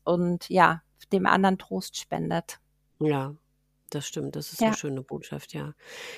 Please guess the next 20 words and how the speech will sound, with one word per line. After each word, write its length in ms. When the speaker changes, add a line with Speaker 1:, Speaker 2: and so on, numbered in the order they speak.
Speaker 2:
Gibt 180
es 140
zum 120
Schluss 300
aber 160
noch 200
irgendetwas, 480
was 140
wir 80
nicht 240
besprochen 500
haben, 160
was 120
du 100
sonst 300
noch 120
gerne 280
sagen 540
möchtest 380
oder, 320